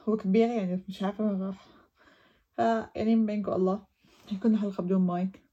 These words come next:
إيه، صراحة حلقتنا اليوم جدًا مهمة، حلقة موجودة بمجتمعنا اللي هي تعظيم الممثلين، تعظيم الممثلات،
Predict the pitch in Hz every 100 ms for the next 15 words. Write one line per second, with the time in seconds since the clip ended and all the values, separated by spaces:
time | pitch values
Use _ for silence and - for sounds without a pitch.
0 | _ _ _ - _ _ _ _ _ 196
1 | 202 202 196 196 196 208 226 277 - 226
2 | 254 233 202 208 208 196 185 185 180 180
3 | 175 190 190 - 220 240 - 226 226 226
4 | 233 226 _ _ _ 185 185 180 202 196
5 | 185 175 170 - 170 156 151 - _ _
6 | _ _ _ _ _ _ - 190 185 247
7 | 294 285 277 277 - 180 185 196 220 202
8 | 185 175 - 180 180 190 190 190 185 165
9 | 170 180 180 170 170 - 175 196 190 190
10 | 190